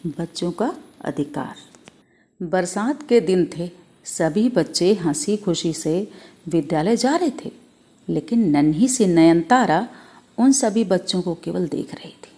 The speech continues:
वह चाह कर भी स्कूल नहीं जा पा रही थी। इसका कारण था अपने छोटे भाई बहनों तथा घर की देखभाल करना। जब भी कोई शिक्षक उसके घर आता और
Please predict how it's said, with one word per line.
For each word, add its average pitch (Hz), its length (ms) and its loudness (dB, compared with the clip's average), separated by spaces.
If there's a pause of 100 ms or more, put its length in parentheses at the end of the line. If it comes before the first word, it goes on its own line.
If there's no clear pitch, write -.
(800)
वह 247 240 2
चाह 226 440 2
कर 208 220 4
भी 180 180 0
स्कूल 220 460 4
नहीं 202 180 6
जा 311 160 4
पा 320 180 2
रही 262 220 4
थी। - 240 -4 (340)
इसका 175 320 0
कारण 175 400 4
था 226 240 -2 (280)
अपने 165 280 0
छोटे 196 600 2
भाई 160 320 0
बहनों 160 420 2
तथा 190 300 0
घर 151 260 -2
की 165 180 0
देखभाल 147 520 -4
करना। 110 260 -10 (680)
जब 247 360 2 (240)
भी 302 220 8
कोई 214 440 6 (720)
शिक्षक 185 520 2 (340)
उसके 196 280 2
घर 196 200 2
आता 233 360 4 (480)
और 226 240 6